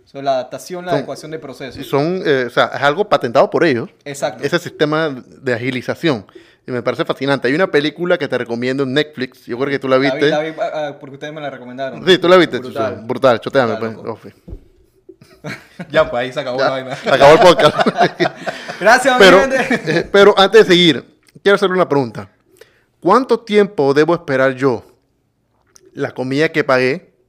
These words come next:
Speaker 2: para considerarla comida rápida?
Speaker 3: Hay un, hay un, bueno, yo no sé si es en todas las comidas, pero me parece cuando yo estuve en, en, en la
Speaker 1: Pégatelo,
Speaker 3: univers-,
Speaker 1: Teo, pega-, pégatelo.
Speaker 3: en la universidad,
Speaker 1: Ay,
Speaker 3: cuando
Speaker 1: eso.
Speaker 3: estuve en el, en, en el tema de las artes culinarias y todo eso,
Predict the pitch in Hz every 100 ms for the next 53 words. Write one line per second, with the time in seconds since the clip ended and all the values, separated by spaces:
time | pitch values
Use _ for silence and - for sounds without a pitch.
0 | _ - 143 131 143 127 139 131 135 156
1 | 170 165 127 135 131 123 113 - _ _
2 | _ _ _ _ _ _ _ _ _ _
3 | _ - 131 151 160 170 175 165 131 139
4 | 151 160 160 - 117 135 123 120 143 147
5 | 156 175 160 151 160 156 127 123 143 151
6 | 120 113 110 120 127 147 120 110 113 135
7 | 143 151 127 110 110 113 113 107 101 101
8 | 92 104 135 170 143 123 120 117 127 147
9 | 135 - 139 127 123 117 120 120 117 -
10 | 123 135 143 131 135 151 135 120 107 -
11 | 117 110 110 113 110 107 123 143 139 123
12 | 107 107 107 135 120 110 123 135 120 117
13 | 127 131 156 160